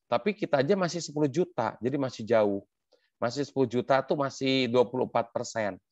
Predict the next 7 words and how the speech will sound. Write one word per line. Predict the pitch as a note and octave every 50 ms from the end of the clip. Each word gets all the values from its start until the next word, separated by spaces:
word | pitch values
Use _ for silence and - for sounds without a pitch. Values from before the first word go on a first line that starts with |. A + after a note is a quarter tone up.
| _ _ _ _ -
Jadi | B2+ C3+ F3+ F#3
kita | - - - F#3 F3
masih | E3+ D#3 D#3+ D#3 A2+
jauh | B2+ B2+ D#3 E3
dari | C#3+ B2+ A#2+ C3 C3
herd | A2 A2+ C3 C3 -
immunity. | - A#2+ A#2+ A#2 A#2 A2+ A2 - - G#2+ F#2 -